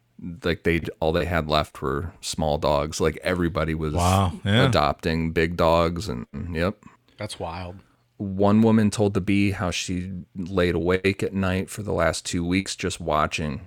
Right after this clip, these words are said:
Speaker 1: for the East Area Rapist. In order to do this, she said she took two nap-, hour naps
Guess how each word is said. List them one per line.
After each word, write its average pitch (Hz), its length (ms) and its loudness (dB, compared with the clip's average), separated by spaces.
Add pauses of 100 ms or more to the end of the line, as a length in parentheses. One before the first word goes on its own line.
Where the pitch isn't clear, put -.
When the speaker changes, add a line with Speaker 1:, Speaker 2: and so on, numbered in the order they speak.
(140)
Speaker 1:
for - 160 -8
the - 80 -4
East - 220 -8
Area 78 240 -2
Rapist. 76 640 -4 (420)
In 90 220 0
order 98 280 4
to 87 100 -2
do 101 240 2
this, 101 200 2
she - 160 -4
said 82 280 -4
she - 140 -6
took - 260 -8
two 98 220 -4
nap-, 87 380 0 (100)
hour 92 280 0
naps 87 500 -2